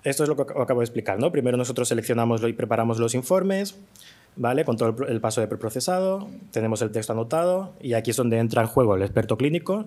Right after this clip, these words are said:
que son los médicos del clínico que han participado en el proyecto, ¿vale? Que hacen la anotación siguiendo las guías que nosotros hemos, eh, que hemos definido, ¿vale? El, el resultado de esto es el texto preanotado, ¿vale? Corregido.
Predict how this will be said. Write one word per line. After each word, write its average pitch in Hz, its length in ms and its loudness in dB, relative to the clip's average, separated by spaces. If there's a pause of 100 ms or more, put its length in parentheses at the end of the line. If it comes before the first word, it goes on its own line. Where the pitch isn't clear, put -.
que 110 100 -6
son 107 120 -4
los 104 100 0
médicos 101 320 -2
del 104 120 -4
clínico 113 220 -2
que 110 60 -2
han 104 60 -2
participado 107 440 -2
en 104 80 -2
el 101 80 -2
proyecto, 185 480 0 (600)
¿vale? 135 280 2
Que 127 80 0
hacen 120 200 2
la 120 60 4
anotación 120 480 2
siguiendo 120 340 2
las 117 140 2
guías 127 220 0
que 117 120 -2
nosotros 110 340 -2
hemos, 95 640 -4 (760)
eh, 104 500 2
que 104 160 2
hemos 104 300 0
definido, 101 400 -4
¿vale? 143 180 -2 (1700)
El, 117 580 2 (140)
el 139 180 -4
resultado 120 440 2
de 131 80 2
esto 135 120 0
es 113 80 0
el 110 100 -2
texto 117 240 0
preanotado, 117 540 0
¿vale? 170 240 0
Corregido. 160 540 -4